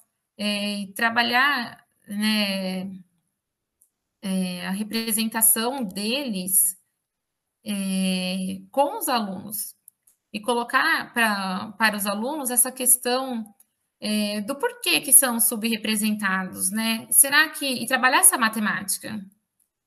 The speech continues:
Eu, da mesma forma que eu, às vezes, converso com eles, eu falo, "Mas se n-, nós, né, é, pobres", eu falo pra eles, né, "se nós, pobres, somos maioria, por que que a gente é tão subrepresentado assim, né?"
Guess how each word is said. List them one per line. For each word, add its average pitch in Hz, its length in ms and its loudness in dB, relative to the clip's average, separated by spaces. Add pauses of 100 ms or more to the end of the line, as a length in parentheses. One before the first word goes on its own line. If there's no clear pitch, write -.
(460)
Eu, 233 160 -6
da 262 140 0
mesma 330 280 -2
forma 277 280 4
que 285 80 2
eu, 262 320 2
às 226 180 -2
vezes, 233 300 2
converso 226 500 0
com 269 100 -4
eles, 214 200 2
eu 247 80 0
falo, 269 260 4 (400)
"Mas 285 160 4
se 370 200 8
n-, 311 440 -6
nós, 208 720 2 (260)
né, 220 640 -2 (460)
é, 202 800 -2
pobres", 214 500 6
eu 208 80 -2
falo 190 380 -2
pra 190 160 -6
eles, 190 260 -8
né, 214 140 -2
"se 254 120 0
nós, 247 440 2
pobres, 190 480 0
somos 233 360 -2
maioria, 220 800 -2 (300)
por 453 120 -4
que 453 120 -10
que 277 100 -2
a - 20 0
gente 247 200 -2
é 240 40 -4
tão 233 220 -4
subrepresentado 214 1120 0
assim, 185 320 -2
né?" 190 280 -6